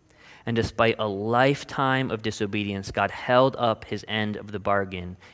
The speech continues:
in miraculous and radical ways. Despite Samson's lifelong disobedience, when he cried out to God, God answered and was faithful because he always is.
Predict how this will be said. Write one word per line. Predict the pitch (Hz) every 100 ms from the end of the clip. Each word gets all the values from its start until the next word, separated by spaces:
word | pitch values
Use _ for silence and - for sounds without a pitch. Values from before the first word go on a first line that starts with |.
| -
in | 104
miraculous | 92 98 107 110 123 113 110 -
and | 101
radical | 101 92 90 - 90
ways. | 90 87 90 - - _ _ -
Despite | - - 117 110
Samson's | - 113 110 104
lifelong | 101 107 127 135 123 123 123
disobedience, | 117 - 107 107 101 95 -
when | 101
he |
cried | 98 107 107 110
out | 104 -
to |
God, | 101 98 92 -
God | - 110 117 110
answered | 110 107 - 95
and | 101
was | 95 -
faithful | - 110 107 - 92
because | 98 - 95
he | 90 -
always | - 101 104 104 98 95 - - _ -
is. | 101 87 - -